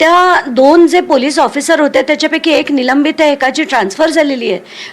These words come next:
आणि कशासाठी की ते या आरोपींना सरळ सरळ मदत करत होते. म्हणजे खंडणीच्या दिवशी जेव्हा विष्णू चाटेच्या ऑफिसमध्ये मीटिंग झाली,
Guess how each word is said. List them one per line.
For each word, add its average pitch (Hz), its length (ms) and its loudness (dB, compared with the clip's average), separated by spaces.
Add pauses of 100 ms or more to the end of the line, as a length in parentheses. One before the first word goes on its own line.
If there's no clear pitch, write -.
आणि 330 200 2
कशासाठी 330 680 0
की 359 140 0
ते 359 560 0 (260)
या 320 140 4
आरोपींना 370 760 2
सरळ 370 500 2
सरळ 415 340 4
मदत 359 340 2
करत 311 260 2
होते. 190 280 -6 (420)
म्हणजे 302 200 2 (100)
खंडणीच्या 320 680 2
दिवशी 262 500 -2 (360)
जेव्हा 254 260 2
विष्णू 320 400 2
चाटेच्या 339 480 0
ऑफिसमध्ये 294 580 -2
मीटिंग 302 500 4
झाली, 254 320 0